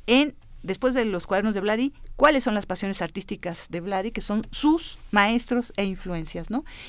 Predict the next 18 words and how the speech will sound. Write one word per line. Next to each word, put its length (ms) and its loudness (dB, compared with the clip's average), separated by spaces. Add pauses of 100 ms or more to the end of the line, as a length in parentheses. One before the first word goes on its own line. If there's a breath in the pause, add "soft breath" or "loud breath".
Y 60 4
ahí 180 6
es 140 -2
una 160 -4
larga 500 -2
lista, 560 -8
¿no? 180 -4 (360 loud breath)
Pero 180 8
bueno, 200 4
si 100 -4
hablamos 320 -2
del 120 0
dibujo 460 -6
y 80 2
del 160 -4
grabado, 540 -4 (180)
Rembrandt, 800 -4
Durero, 600 -6